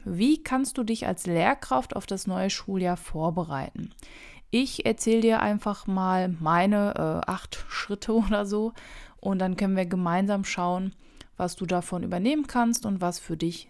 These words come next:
Sinn macht. Okay. Schritt Nummer eins, reflektiere das vergangene Schuljahr. Überleg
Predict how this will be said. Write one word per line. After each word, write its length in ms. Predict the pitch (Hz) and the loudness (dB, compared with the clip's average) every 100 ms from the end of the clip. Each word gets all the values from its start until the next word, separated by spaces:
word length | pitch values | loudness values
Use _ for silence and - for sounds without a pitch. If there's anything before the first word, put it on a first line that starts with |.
| 185 | -4
Sinn 400 | 170 190 196 175 | 2 4 4 2
macht. 320 | - - - - - - - | -4 -10 -16 -20 -20 -14 -2
Okay. 360 | 226 - 202 - - - - - - - - | 0 0 -6 -6 -14 -14 -14 -20 -20 -20 -8
Schritt 360 | - 311 - - | 0 0 -2 -2
Nummer 320 | 208 208 - | 2 4 4
eins, 540 | 202 233 262 254 - | 4 4 4 0 -2
reflektiere 720 | 214 - 196 190 - 208 214 | -2 0 -2 -2 -2 0 0
das 260 | 202 185 - | 0 0 -2
vergangene 960 | - 175 165 160 160 175 180 175 180 - - | -4 -4 -2 -2 -2 -2 -2 -4 -6 -10 -20
Schuljahr. 640 | - - 247 254 185 139 185 - - - - - | -12 -2 4 4 4 2 -4 -16 -20 -20 -20 -10
Überleg 540 | - 190 190 208 240 | -4 2 4 6 2